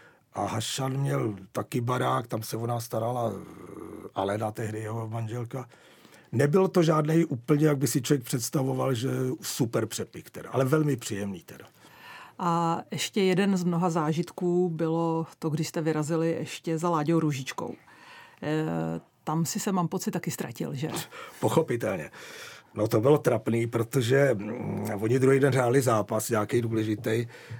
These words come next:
Speaker 1: no a my si říkali: „Tak tam nebude večer, eh, jako strašit,“ a jeli jsme do centra, eh, do Bostonu. No a v noci jsme se vraceli a v té spleti dálnic jsme se nějak ztratili, eh, jak jsme na to nebyli zvyklí, že psal se rok devadesát dva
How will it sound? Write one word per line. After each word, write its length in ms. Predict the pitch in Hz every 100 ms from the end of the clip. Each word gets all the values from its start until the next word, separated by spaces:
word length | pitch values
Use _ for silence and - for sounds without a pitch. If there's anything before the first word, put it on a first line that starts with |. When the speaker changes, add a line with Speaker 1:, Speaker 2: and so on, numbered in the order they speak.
| -
Speaker 1:
no 140 | 101
a 40 | 101
my 120 | 104
si 140 | -
říkali: 260 | 110 104 110
„Tak 160 | 110 107
tam 160 | 110
nebude 320 | 113 104 117 120
večer, 320 | 110 113 117
eh, 520 | 117 101 101 92 92
jako 260 | 98 117 95 -
strašit,“ 640 | - - 95 95 - 117
a 60 | 113
jeli 160 | 113
jsme 200 | 117 123
do 100 | 117
centra, 540 | 107 - 110 113 117 110
eh, 300 | 101 101 101
do 140 | 107
Bostonu. 560 | 101 113 - 120 113 123 - - - - - - - - - - - -
No 60 | 135
a 40 |
v 80 | 139
noci 240 | 139 139
jsme 160 | 156 156
se 140 | 156
vraceli 560 | 120 123 120 - 156 165
a 60 | 151
v 80 |
té 120 | - 143
spleti 380 | - 135 -
dálnic 400 | 143 120 127 143
jsme 140 | - 127
se 160 | -
nějak 360 | 139 139 123 120
ztratili, 840 | - - 98 98 123 120 123 117
eh, 560 | 92 85 95 98 98 101
jak 140 | 101
jsme 160 | - 120
na 100 | 107
to 140 | -
nebyli 320 | 107 98 113 107
zvyklí, 340 | 92 98 117
že 120 | 110
psal 280 | 101 - 87
se 160 | - 107
rok 160 | 98
devadesát 580 | 95 95 101 98 113 104
dva 380 | 101 87 101